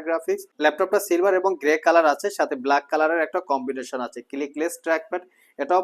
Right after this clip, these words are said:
পাঁচ ঘন্টার কাছাকাছি ব্যাটারি ব্যাকআপ পাবেন। কন্ডিশনে একদম ব্র্যান্ড নিউ ওপেন বক্স, not a single use। আর এটাও পারচেজ করতে পারবেন পঞ্চান্ন হাজার পাঁচশো টাকা। যারা আমাদের শপ ভিজিট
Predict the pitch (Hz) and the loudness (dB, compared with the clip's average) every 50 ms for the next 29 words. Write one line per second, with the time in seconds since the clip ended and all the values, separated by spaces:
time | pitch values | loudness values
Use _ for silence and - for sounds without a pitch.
0 | 185 175 156 143 - - 165 165 165 175 165 - 160 151 - 151 - 151 143 - | 4 4 2 2 0 -6 -8 -6 -6 -6 -4 -2 -2 -2 -2 -4 -6 -6 -6 -4
1 | 156 139 135 135 131 151 147 156 143 147 139 - 151 - - 151 143 139 165 202 | -6 -4 -4 -4 -4 -4 -6 -4 -4 -4 -4 -4 -6 -4 -2 -2 -2 -2 -4 -8
2 | - - 139 131 123 135 131 - 151 147 147 147 - - 147 151 151 151 147 - | -6 -4 -4 -4 -4 -8 -8 -6 -6 -6 -6 -6 -6 -2 -2 -2 -2 -4 -4 -2
3 | 180 180 180 170 - 143 139 143 151 170 165 147 135 - - 147 143 139 151 160 | -2 -2 -2 -2 -2 -2 -2 -2 -2 -2 -2 -2 -2 -4 -6 -8 -6 -4 -6 -6
4 | - - - 139 131 123 - 151 143 - 156 151 151 151 156 151 151 147 165 180 | -8 -10 -8 -8 -8 -6 -6 -10 -8 -8 -8 -6 -4 -2 -2 -2 -2 -2 -4 -4
5 | - _ - _ _ - - - - 127 131 262 170 170 175 170 - 208 - 185 | -6 _ -20 _ _ -20 -14 -6 -4 -4 -2 0 0 0 2 2 0 -2 0 -4
6 | 175 - - 175 180 185 170 170 165 165 190 202 202 - - 147 139 139 151 151 | -6 -4 -6 -6 -6 -6 -4 -4 -4 -4 -4 -8 -6 -2 -2 -2 0 0 -4 -6
7 | 160 160 160 151 135 156 170 170 - 139 131 - - 127 120 120 113 113 104 _ | -4 0 -2 0 0 0 -4 -2 -2 -4 -4 -4 -8 -8 -8 -8 -8 -10 -14 _
8 | _ _ _ _ _ _ _ _ _ _ _ _ _ _ _ - 139 160 175 202 | _ _ _ _ _ _ _ _ _ _ _ _ _ _ _ 4 6 8 8 8
9 | 202 208 214 220 214 - - 175 170 175 190 180 202 214 | 8 6 4 2 2 6 6 6 6 6 2 -2 -2 -2